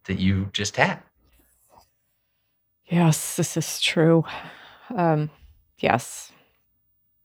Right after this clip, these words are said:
Speaker 2: I've been talking to some people, though, about recasting their loans where they actually pay down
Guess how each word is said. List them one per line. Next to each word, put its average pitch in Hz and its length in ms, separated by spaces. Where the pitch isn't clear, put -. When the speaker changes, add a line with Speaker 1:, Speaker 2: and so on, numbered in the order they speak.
Speaker 2:
I've 180 80
been 190 160
talking 160 400
to 156 360
some 180 240
people, 156 280
though, 156 100
about 147 240
recasting 156 640
their 143 140
loans 143 400
where 156 100
they 139 120
actually 165 300
pay 160 200
down 143 460